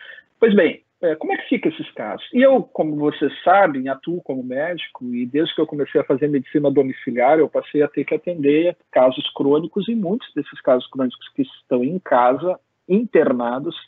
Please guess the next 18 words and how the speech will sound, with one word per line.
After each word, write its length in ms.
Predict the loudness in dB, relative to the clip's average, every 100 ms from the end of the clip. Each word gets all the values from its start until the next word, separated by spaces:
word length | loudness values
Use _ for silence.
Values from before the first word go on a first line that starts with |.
| _ _ -20 _ -6
são 140 | -4
de 100 | -4
crianças 640 | 0 4 4 2 -2 -4 0
ou 120 | -2
de 120 | 0
adultos 420 | 0 0 -4 -4 -8
portadores 520 | -8 -2 -2 0 -4
de 140 | -10 -8
graves 680 | -2 0 -2 -4 -4 -6 -12
transtornos 540 | -14 -14 -14 -12 -12
de 80 | -14
consciência, 540 | -18 -20 -18 -18 -10
desses 420 | -4 0 0 0 -10 -2
que 320 | 4 4 4 0 -20 -20 _
na 140 | -2
bioética, 600 | 2 4 6 4 2 -4
tradicionalmente, 1200 | -2 2 0 0 -6 -4 -4 -6 -8 -8 -6 -6 -8 -10
eh, 400 | -4 -2 0